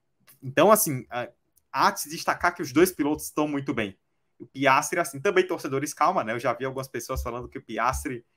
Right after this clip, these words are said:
Piastri melhor que Leclerc. Gente, calma, o Piastri tá no primeiro ano, né? Não vamos também, não vamos também, tipo, colocar, colocar o garoto num ponto que ele ainda não chegou. Mas ele tem um teto gigantesco, né? Pra,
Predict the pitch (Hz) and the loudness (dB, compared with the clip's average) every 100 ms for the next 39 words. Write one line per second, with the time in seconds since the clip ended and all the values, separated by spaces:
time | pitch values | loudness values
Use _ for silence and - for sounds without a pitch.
0 | _ _ 123 131 151 160 160 143 143 156 | _ _ 0 4 4 2 -6 -4 -2 -2
1 | 165 143 135 120 - 120 127 113 - 104 | -4 -6 -2 -4 -4 -10 -12 -10 -8 -8
2 | 98 104 104 147 151 160 160 175 202 175 | -6 -6 -6 -8 -14 -12 -8 -4 0 0
3 | 123 101 98 104 117 120 120 156 220 170 | 0 -4 -8 -10 -10 -8 -8 -4 -2 0
4 | 127 151 175 170 131 - _ _ _ _ | -2 -2 -2 -4 -4 -8 _ _ _ _
5 | _ - 117 123 143 175 131 143 143 - | _ -14 -8 -6 -4 -2 -2 -6 -8 -8
6 | 127 110 104 98 _ _ _ _ _ _ | -6 -4 -6 -12 _ _ _ _ _ _
7 | _ _ _ _ - 135 139 - - - | _ _ _ _ -6 -4 -4 -4 -6 -6
8 | 139 - _ 101 135 147 135 139 170 175 | -10 -12 _ -20 -8 -4 -2 0 2 4
9 | 147 151 156 143 139 135 175 180 165 160 | 4 2 -4 -6 -8 -10 -8 -6 -4 -4
10 | 175 - 202 151 107 - 107 120 123 120 | -6 -2 0 0 -2 -6 -6 -6 -8 -10
11 | 151 - 123 135 175 147 156 214 117 113 | -14 -2 0 0 -2 -6 -4 -4 -4 -4
12 | - 101 101 - 107 104 | -8 -18 -20 -4 0 0